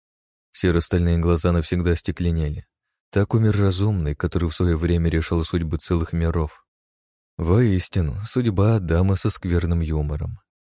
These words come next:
Покончив с Терреном, боевик выкинул тело с поляны, дабы то своим видом не портило аппетит.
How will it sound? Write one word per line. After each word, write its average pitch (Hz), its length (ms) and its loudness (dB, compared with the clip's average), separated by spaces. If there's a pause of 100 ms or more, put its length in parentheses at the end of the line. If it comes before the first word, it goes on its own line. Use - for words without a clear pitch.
(880)
Покончив 90 480 0
с - 40 -8
Терреном, 104 460 2
боевик 92 460 2
выкинул 87 400 2
тело 82 260 0
с - 80 -10
поляны, 80 460 -2 (100)
дабы 87 340 0
то 87 180 0
своим 90 240 2
видом 87 340 0
не 87 80 0
портило 85 400 0
аппетит. - 520 -6